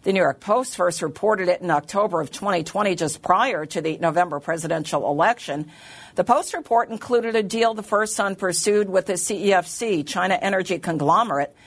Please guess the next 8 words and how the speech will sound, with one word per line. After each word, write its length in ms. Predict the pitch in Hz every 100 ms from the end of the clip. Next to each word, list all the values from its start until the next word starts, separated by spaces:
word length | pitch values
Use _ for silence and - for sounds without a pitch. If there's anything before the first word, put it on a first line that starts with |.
| - -
for 160 | - 180
which 320 | 180 240 240
he 300 | - 185 202
was 200 | 311 330
paid 380 | - 170 151 185
five 320 | 147 156 190
million 360 | 151 151 170 180
dollars. 680 | 208 233 233 143 123 -